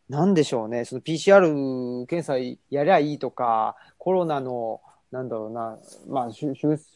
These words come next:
収束すればいいんですけど、なんかし、このままの社会の状態で、なんとなく収束を待つっていうことだと、なんかまた同じようなことがあった時に、また繰り返してしまうので、や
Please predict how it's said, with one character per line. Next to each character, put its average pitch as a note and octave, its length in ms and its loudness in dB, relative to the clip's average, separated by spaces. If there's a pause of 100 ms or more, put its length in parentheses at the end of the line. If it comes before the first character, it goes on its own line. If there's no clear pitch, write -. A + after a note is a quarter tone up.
(120)
収 E3 220 0
束 F3+ 260 -2
す E3+ 140 -6
れ G3 80 4
ば D#3 100 6
い D#3 80 4
い - 20 2
ん D#3+ 80 2
で C3+ 100 2
す - 100 -10
け B2+ 80 -4
ど、 B2 120 -2
な C3 120 -6
ん - 20 -12
か B2 80 -8
し、 - 120 -20 (580)
こ D3 180 0
の F3+ 120 2
ま F#3+ 120 2
ま G#3 140 2
の D3+ 280 0 (180)
社 D#3 140 -4
会 D3 140 4
の B2+ 140 -4
状 C3 200 0
態 C3 360 0
で、 B2+ 420 0
な C#3 200 -6
ん - 20 -4
と D3+ 80 0
な C#3+ 160 0
く B2+ 300 0 (640)
収 D3 300 0
束 C#3 280 -2
を C#3 260 0
待 D#3+ 220 4
つ C3 140 -2
っ - 20 -10
て - 180 -8
い C3+ 180 2
う D#3 260 2
こ D#3 120 -6
と E3+ 100 4
だ D3 140 4
と、 B2 360 2 (360)
な E3+ 80 -4
ん F#3 40 -6
か E3 120 0
ま C#3+ 240 0
た G#3+ 100 4
同 G#3+ 220 4
じ G#3 80 2
よ A#3+ 80 6
う - 20 2
な F3+ 100 2
こ C#3+ 100 0
と C3+ 100 2
が C3 80 6
あ C#3 40 6
っ C3 40 -4
た C#3 120 0
時 C3 180 -6
に、 A#2 400 -8 (880)
ま C#3+ 180 -10
た E3 80 4
繰 E3+ 120 0
り F#3 120 6
返 F3+ 180 10
し - 40 -6
て C#3 100 -2
し A#2+ 100 -12
ま C3 140 0
う A#2 40 -4
の A#2 120 -8
で、 B2 80 -4
や A#2+ 200 -4